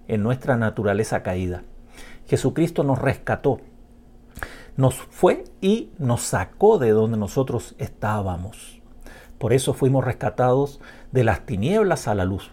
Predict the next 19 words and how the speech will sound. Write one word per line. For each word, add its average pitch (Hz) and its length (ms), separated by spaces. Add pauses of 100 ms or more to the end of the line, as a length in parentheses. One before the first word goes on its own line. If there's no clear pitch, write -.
Así - 200
lo 151 140
dice 180 220
en 104 100
Colosenses 107 680
capítulo 95 420
uno. 92 320 (800)
Pero 143 420 (260)
aquí 156 220
debemos 240 380
entender 113 420
algo 131 240
muy 117 220
importante 104 640 (580)
relacionado 117 640
al 127 100
versículo 110 580
de 95 160
hoy. 98 220